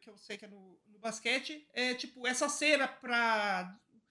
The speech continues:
pra desestabilizar psicologicamente o adversário não deixa de existir. Existe ainda hoje no basquete. É, só que essa cera, ela não ti-, não diminui a quantidade de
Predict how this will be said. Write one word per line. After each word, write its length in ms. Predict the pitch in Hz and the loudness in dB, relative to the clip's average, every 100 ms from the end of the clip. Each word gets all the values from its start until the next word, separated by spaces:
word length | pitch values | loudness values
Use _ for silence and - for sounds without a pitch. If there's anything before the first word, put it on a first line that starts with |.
| _ - | _ -2
pra 100 | 240 | -2
desestabilizar 800 | 208 262 - 247 254 226 254 254 | -2 -4 0 0 0 0 -2 -2
psicologicamente 720 | 247 - 240 233 220 226 226 | -12 -6 -2 -2 -4 -8 -8
o 40 | |
adversário 520 | 214 214 214 233 277 302 | -8 -6 -4 -2 -2 -2
não 200 | 320 320 | -2 0
deixa 280 | 330 311 | 0 0
de 100 | 285 | -4
existir. 460 | 240 240 - 180 - _ _ _ _ _ _ _ _ - | -6 -10 -10 -10 -10 _ _ _ _ _ _ _ _ -4
Existe 320 | 254 330 330 | 2 4 4
ainda 520 | 254 220 247 269 285 | 2 0 0 2 4
hoje 200 | 277 262 | 4 4
no 60 | 302 | 4
basquete. 520 | 302 - 254 240 208 - - | 4 8 6 6 -4 -14 -4
É, 100 | 233 | 0
só 200 | 233 285 | 6 6
que 80 | 277 | 8
essa 200 | 302 311 | 8 6
cera, 280 | - 311 311 | 4 6 8
ela 160 | 311 | 6
não 240 | 320 330 311 | 6 2 2
ti-, 260 | - 320 277 | 2 2 2
não 280 | 294 311 294 | 0 0 2
diminui 400 | 311 339 285 320 | 2 2 4 4
a 60 | |
quantidade 480 | 330 330 302 277 285 | 4 0 0 4 4
de 80 | 294 | 2